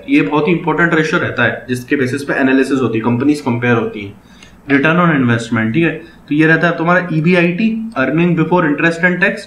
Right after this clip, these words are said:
divided by capital employed, है ना। Capital employed का formula मैंने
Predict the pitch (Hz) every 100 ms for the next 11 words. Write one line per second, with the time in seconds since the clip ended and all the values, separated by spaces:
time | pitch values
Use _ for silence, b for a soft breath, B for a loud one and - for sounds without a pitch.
0 | 135 127 131 151 165 185 127 123 139 139
1 | 110 104 101 104 117 107 B B - 127
2 | 123 151 180 170 170 180 175 185 156 170
3 | 180 175